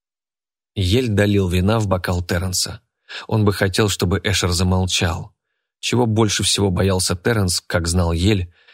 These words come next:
это такого течения болезни, которое могло бы сделать его овощем. Или, хуже того для Терренса, заставить его шататься по городу точно зомби. Все знали, как друг Джулиана, Дастин Джианнополос,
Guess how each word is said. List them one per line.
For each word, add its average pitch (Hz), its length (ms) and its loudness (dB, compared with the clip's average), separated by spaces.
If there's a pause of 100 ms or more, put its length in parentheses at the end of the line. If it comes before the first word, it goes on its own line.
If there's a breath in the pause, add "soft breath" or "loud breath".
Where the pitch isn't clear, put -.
(160 soft breath)
это 98 220 -2
такого 101 420 0
течения 95 520 0
болезни, 104 600 0 (300 soft breath)
которое 110 320 0
могло 101 320 2
бы 95 120 2
сделать 92 420 0
его 90 300 0
овощем. 98 680 0 (500)
Или, 131 380 0
хуже 110 500 -2
того 98 300 2
для 92 140 0
Терренса, 95 680 0 (300 soft breath)
заставить 95 600 0
его 95 140 2
шататься 92 520 -2
по 87 140 -2
городу 95 440 0
точно 95 380 -2
зомби. 95 580 -2 (640)
Все - 320 0
знали, 113 420 0
как 90 240 -2
друг 98 280 2
Джулиана, 92 720 2
Дастин 92 500 0
Джианнополос, 90 920 0